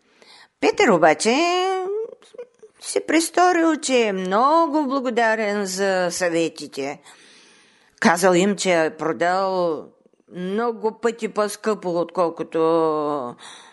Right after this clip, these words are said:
би могъл да я продаде, ако не се вслушал в техните съвети. А след това казал: „Хайде, елате да ви гостя,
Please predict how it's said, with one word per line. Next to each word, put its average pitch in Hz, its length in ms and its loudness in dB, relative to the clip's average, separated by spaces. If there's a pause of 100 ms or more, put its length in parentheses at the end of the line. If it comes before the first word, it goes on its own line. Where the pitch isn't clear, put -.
(140)
би 175 340 4
могъл 170 320 6
да 165 120 2
я 156 100 4
продаде, 165 600 2 (320)
ако 180 300 -4 (260)
не 165 180 -2
се 185 200 -2
вслушал 160 440 -4
в 196 60 -12
техните 151 440 -4
съвети. 143 640 -4 (840)
А 214 120 6
след 453 280 2
това 208 380 2 (640)
казал: 165 440 2 (1080)
„Хайде, 202 260 4
елате 220 340 4
да 196 120 2
ви 180 140 2
гостя, 180 580 0